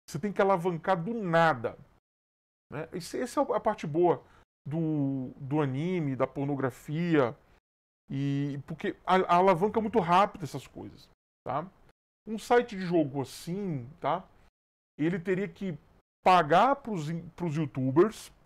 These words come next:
pros youtubers noti-, de muito porte noticiarem esse negócio,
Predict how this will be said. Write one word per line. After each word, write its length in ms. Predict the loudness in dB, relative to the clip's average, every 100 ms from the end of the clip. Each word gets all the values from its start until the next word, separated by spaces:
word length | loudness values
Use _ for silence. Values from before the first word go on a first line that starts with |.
| _ _ _ _ _
pros 240 | -4 -2 0
youtubers 680 | -4 -2 2 4 4 0 0
noti-, 320 | -2 -4 -12
de 160 | -6 -4
muito 280 | -4 -6
porte 440 | -4 2 2 2 -12 -4
noticiarem 1040 | -2 0 -2 -4 -16 -2 2 4 2 -2
esse 220 | -10 -8
negócio, 560 | -8 -6 -6 -6 -8